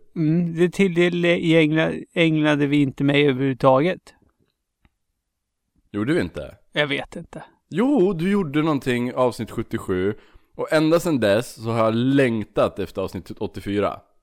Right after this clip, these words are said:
Speaker 1: Okej.
Speaker 2: Och nu är vi här.
Speaker 1: Okej.
Speaker 2: Så nu ska vi göra någonting.
Speaker 1: Nu är det The Tommy Show.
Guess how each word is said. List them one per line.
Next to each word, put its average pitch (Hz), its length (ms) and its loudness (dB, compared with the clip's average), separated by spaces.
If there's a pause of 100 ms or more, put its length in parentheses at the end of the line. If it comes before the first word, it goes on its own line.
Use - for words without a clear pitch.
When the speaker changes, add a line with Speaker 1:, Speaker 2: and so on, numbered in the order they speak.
(100)
Speaker 1:
Okej. 151 560 -2
Speaker 2:
Och 120 80 -4
nu 139 120 4
är 147 260 6
vi 98 80 2
här. 76 360 -6 (260)
Speaker 1:
Okej. 175 600 2
Speaker 2:
Så - 100 -6
nu 117 60 0
ska - 140 -8
vi 139 100 2
göra 147 220 4
någonting. 85 640 -6
Speaker 1:
Nu 208 300 4
är 220 80 8
det 208 100 4
The 190 160 2 (100)
Tommy 208 300 2
Show. 135 420 2